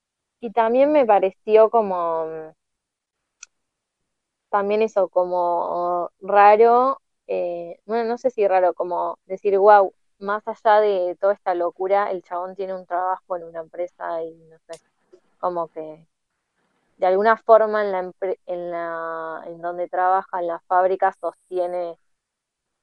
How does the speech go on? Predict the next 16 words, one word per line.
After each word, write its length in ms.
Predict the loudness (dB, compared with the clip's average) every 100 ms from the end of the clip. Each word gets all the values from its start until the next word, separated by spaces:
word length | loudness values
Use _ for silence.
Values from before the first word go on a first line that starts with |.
| _
eh, 480 | -4 -2 -4 -8 -6
toda 140 | 0 0
esa 200 | 0 -2
locura, 400 | 0 0 0 -2
como 200 | _ -16
diciendo 300 | -10 -10 -10
esas 220 | _ _
cosas 380 | 0 0 2 -4 -4
o 100 | -10
no 140 | -10 -10
sé 120 | -8
qué 80 | -8
otras 220 | -10 -10
cosas 340 | -8 -8 -8 -10
más 160 | -12
dirá, 300 | -6 -2 -2